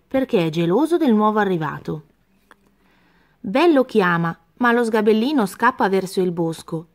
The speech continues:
e il cucciolo lo segue. "Tornate qui, è pericoloso", grida inutilmente la principessa. Belle, preoccupata, si precipita nel bosco insieme a Lumière, ma è già troppo tardi.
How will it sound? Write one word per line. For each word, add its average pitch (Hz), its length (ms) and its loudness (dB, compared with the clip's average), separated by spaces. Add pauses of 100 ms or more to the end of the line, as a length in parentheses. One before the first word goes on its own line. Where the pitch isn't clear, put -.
e 170 160 -2
il 156 120 -4
cucciolo 233 420 -2
lo 202 140 2
segue. 151 520 -8 (520)
"Tornate 269 520 0
qui, 214 260 0
è 254 100 2
pericoloso", 220 960 0 (100)
grida 190 320 0
inutilmente 180 680 0
la 180 120 0
principessa. 175 920 -6 (640)
Belle, 180 400 -2
preoccupata, 226 840 -2 (140)
si - 240 -6
precipita 196 640 -4
nel 175 220 -4
bosco 233 340 -2
insieme 262 460 0
a 233 40 0
Lumière, 175 520 -2 (460)
ma 160 200 -4
è 151 80 -6
già 165 220 0
troppo 202 400 -4
tardi. 156 540 -8